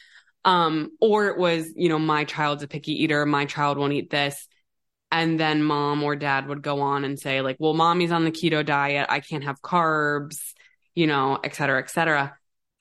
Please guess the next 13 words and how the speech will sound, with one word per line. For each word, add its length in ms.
H-, 80
have 200
you 160
seen 400
that, 180
or 100
how 240
do 100
you 520
navigate 800
that 220
in 140
practice 1000